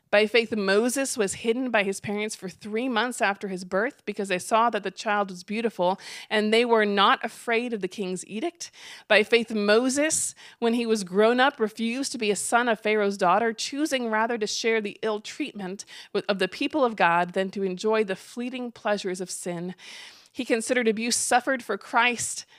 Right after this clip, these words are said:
to be greater wealth than the treasures of Egypt, for he was looking ahead to the reward. By faith, he left Egypt unafraid of the king's anger, for he persevered as though he saw him who was invisible.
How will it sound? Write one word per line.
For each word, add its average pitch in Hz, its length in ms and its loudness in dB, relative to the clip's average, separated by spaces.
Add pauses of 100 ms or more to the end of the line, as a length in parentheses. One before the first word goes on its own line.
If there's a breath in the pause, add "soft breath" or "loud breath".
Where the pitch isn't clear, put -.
(120 soft breath)
to 240 100 -6
be 208 140 -2
greater 226 500 0
wealth 208 440 2
than 190 100 -6
the 180 80 -4
treasures 196 420 -4
of 185 80 -6
Egypt, 175 460 -8
for 196 160 -8
he 208 140 -4
was 190 200 -2
looking 226 500 -2
ahead 196 640 -2
to - 120 -14
the 185 100 -4
reward. 175 580 0 (540 loud breath)
By 208 160 6
faith, 262 600 2
he 240 140 -4
left 208 320 2
Egypt 226 440 -4
unafraid 220 560 -2
of 240 100 -6
the 214 60 -4
king's 220 360 -6
anger, 165 440 -4 (260 loud breath)
for 226 140 -8
he 190 100 2
persevered 196 1040 -2 (320 loud breath)
as 202 220 2
though 214 160 4
he 220 180 -6
saw 254 480 2
him 277 460 -6
who 233 140 -8
was 202 180 0
invisible. 180 720 -8